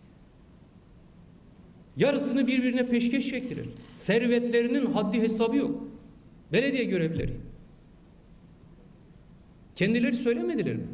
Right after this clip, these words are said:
İşte Gülen cemaatine peşkeş çektikleri arsanın, binanın, paranın haddi hesabı yok. Fakat kayyum atanacaksa bizim gariban zaten bütçesi olmayıp da hizmet sunamayan,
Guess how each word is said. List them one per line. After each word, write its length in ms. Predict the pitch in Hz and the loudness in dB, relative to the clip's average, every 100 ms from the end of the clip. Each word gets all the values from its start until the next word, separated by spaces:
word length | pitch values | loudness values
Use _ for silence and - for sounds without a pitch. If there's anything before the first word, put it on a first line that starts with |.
| - | -14
İşte 280 | - - 160 - - - - - - 147 | -14 -10 -10 -10 -16 -18 -20 -20 -10 -2
Gülen 220 | 247 226 | 0 2
cemaatine 520 | 208 190 180 202 196 | 0 0 -2 -2 -2
peşkeş 400 | 185 165 226 - | 0 0 0 0
çektikleri 560 | 180 160 165 - 170 - | -2 -2 -6 -2 -2 0
arsanın, 560 | 196 202 - 170 147 123 | -2 -2 -2 0 0 0
binanın, 440 | 196 190 185 165 | 0 2 2 0
paranın 460 | - 180 196 180 120 | 0 0 0 0 -2
haddi 320 | 120 196 277 | -2 0 0
hesabı 340 | 294 - 185 | 0 0 -2
yok. 120 | 117 113 - - - - - - - - - - - | -2 -6 -10 -16 -20 -20 -20 -20 -20 -20 -20 -20 -2
Fakat 380 | 294 294 233 240 - - - - - - | 0 2 0 -2 -10 -14 -18 -20 -20 -10
kayyum 420 | - 285 302 240 | 0 2 4 2
atanacaksa 760 | 226 220 208 196 202 - 285 - - - - - - - | 2 2 0 2 0 -2 -4 -6 -12 -18 -20 -20 -12 -4
bizim 280 | 277 285 | 0 0
gariban 400 | 254 302 180 196 - - - - - - - | 2 0 0 -2 -6 -10 -16 -20 -20 -20 -4
zaten 380 | 247 311 269 202 156 | -2 0 0 0 0
bütçesi 460 | 269 254 220 226 214 | 0 2 0 0 0
olmayıp 440 | 208 185 151 - | 0 0 -2 -2
da 260 | 185 - - - - - | -4 -4 -10 -16 -20 -6
hizmet 400 | 196 196 196 311 | 0 2 2 0
sunamayan, 460 | 302 190 156 135 185 | 0 -2 0 0 -4